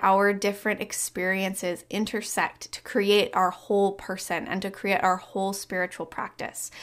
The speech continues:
Because we are not one-faceted, you know, we are multifaceted people and multifaceted beings. And it's our responsibility as witches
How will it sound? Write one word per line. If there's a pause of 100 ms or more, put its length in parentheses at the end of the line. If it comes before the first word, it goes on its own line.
(260)
Because
we
are
not (380)
one-faceted,
you
know,
we
are
multifaceted
people (460)
and
multifaceted
beings. (440)
And
it's
our
responsibility
as
witches